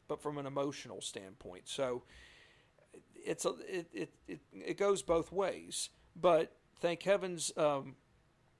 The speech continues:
the men on both sides, uh, the British and the Americans, have, um, understood the importance of, of the drilling that's taking place in order to,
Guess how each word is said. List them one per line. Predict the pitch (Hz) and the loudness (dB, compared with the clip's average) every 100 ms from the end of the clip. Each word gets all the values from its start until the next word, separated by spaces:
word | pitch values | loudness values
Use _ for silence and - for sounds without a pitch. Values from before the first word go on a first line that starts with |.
| _ - - _ - - | _ -18 -18 _ -20 -10
the | 147 | -6
men | 151 180 175 | 0 2 4
on | 147 | 2
both | 135 160 247 | 4 4 4
sides, | - 170 120 127 147 - - - | 0 0 0 -2 -6 -6 -6 0
uh, | 135 | 0
the | 131 | 0
British | 131 165 190 170 - - | 0 4 4 2 -4 -4
and | 156 151 | -4 -2
the | 147 | -2
Americans, | 139 165 180 175 - 123 135 - - - - _ _ | -2 0 0 -2 -6 -10 -8 -8 -10 -20 -20 _ _
have, | - 160 147 143 - | 0 2 2 0 2
um, | 156 139 135 139 _ _ _ _ _ | 4 4 -2 -14 _ _ _ _ _
understood | 160 165 156 - 170 | 0 2 0 2 2
the | 160 | 2
importance | 135 165 196 156 131 | 2 2 2 0 -4
of, | 143 139 - _ _ _ | -4 -4 -18 _ _ _
of | 165 139 | -6 -6
the | |
drilling | 135 160 185 147 143 | 0 2 4 0 -2
that's | 139 139 - - - | -6 -6 -8 -10 -16
taking | - 151 151 147 | -6 -6 -6 -4
place | 151 151 147 - - - - - _ _ _ _ _ _ - | 2 2 2 -2 -4 -6 -20 -20 _ _ _ _ _ _ -4
in | 156 | 2
order | 160 160 | 4 2
to, | 160 - 165 | 0 0 0